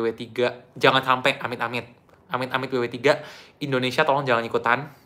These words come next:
Cina sama Aussie tol-, Cina sama Australia tolong jangan ikutan. Udah, itu aja. Em,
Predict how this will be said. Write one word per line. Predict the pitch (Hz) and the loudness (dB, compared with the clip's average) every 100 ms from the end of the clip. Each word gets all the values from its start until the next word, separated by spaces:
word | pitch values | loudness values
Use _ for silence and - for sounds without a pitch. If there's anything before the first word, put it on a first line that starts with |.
| _ _ _ - - _ _ _ _ _ _ _ - | _ _ _ -20 -20 _ _ _ _ _ _ _ -12
Cina | 143 147 | -2 -2
sama | 151 135 135 151 156 - - _ _ _ _ _ _ _ _ - | 2 2 6 6 6 0 -20 _ _ _ _ _ _ _ _ 0
Aussie | 135 135 160 | 2 2 2
tol-, | 143 139 - - | 2 2 -4 -14
Cina | 139 147 | -2 0
sama | 165 135 | 2 2
Australia | 120 - 123 143 | 0 0 0 4
tolong | 143 139 | 4 4
jangan | 120 | 0
ikutan. | 113 117 110 110 | -2 -6 -8 -2
Udah, | 131 | 2
itu | 117 113 | 2 2
aja. | 110 107 - _ _ - - - _ _ _ _ _ _ - _ _ 139 | -2 -4 -8 _ _ -20 -20 -20 _ _ _ _ _ _ -20 _ _ 2
Em, | 131 127 127 123 123 | 4 6 6 6 6